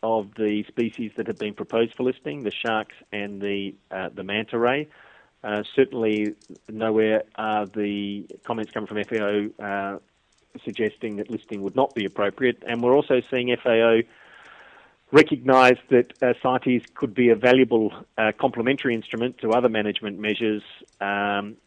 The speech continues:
where it's, uh, effectively and properly implemented.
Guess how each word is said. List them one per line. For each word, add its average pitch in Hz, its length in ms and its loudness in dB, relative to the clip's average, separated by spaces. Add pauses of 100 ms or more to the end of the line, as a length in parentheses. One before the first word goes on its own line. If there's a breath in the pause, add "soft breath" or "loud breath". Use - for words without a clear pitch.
(160)
where 110 260 4
it's, - 240 -2
uh, 110 160 -6
effectively 107 540 -6
and 95 160 -10
properly 107 340 -2
implemented. 98 560 -6